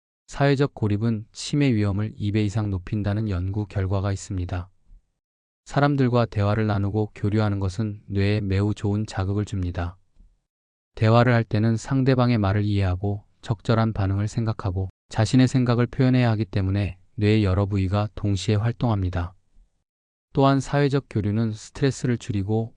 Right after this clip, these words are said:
우울감을 예방하는 데도 도움이 됩니다. 스트레스와 우울증은 뇌 건강에 매우 해로운 요소들입니다.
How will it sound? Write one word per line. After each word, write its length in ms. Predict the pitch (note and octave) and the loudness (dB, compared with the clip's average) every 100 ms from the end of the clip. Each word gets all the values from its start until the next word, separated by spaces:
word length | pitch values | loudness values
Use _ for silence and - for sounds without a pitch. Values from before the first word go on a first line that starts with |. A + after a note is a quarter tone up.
| - | -8
우울감을 580 | G#2 G#2+ A2 A2 G#2 G#2 | -2 2 2 0 -2 -2
예방하는 480 | F#2+ F#2 G#2 G#2+ G2+ | -2 0 -2 -2 -2
데도 320 | F#2+ G#2+ A2+ | -2 -4 -4
도움이 320 | - G2+ G#2 | -4 -2 -2
됩니다. 520 | G2+ F#2 F2+ F2+ E2+ F#2+ _ _ - _ _ _ _ _ _ | -2 -4 -4 -4 -8 -10 _ _ -20 _ _ _ _ _ _
스트레스와 640 | - - C#3+ C3+ - B2 A2+ | -20 -4 0 0 0 0 2
우울증은 640 | G#2 G#2+ - A2 A#2 G2+ | 0 -2 -4 -4 -4 -6
뇌 220 | G2 G#2 G#2+ | -4 -2 -2
건강에 500 | G#2+ G2+ G2+ G#2 G#2 | -2 -4 -4 -4 -4
매우 360 | F#2+ F#2+ G#2 | -2 -2 -2
해로운 360 | G#2+ C3 C3 A#2+ | -2 0 0 0
요소들입니다. 840 | F#2+ F#2 G2+ G2+ F#2 F2 F2 E2+ | -2 -4 -4 -4 -4 -6 -8 -10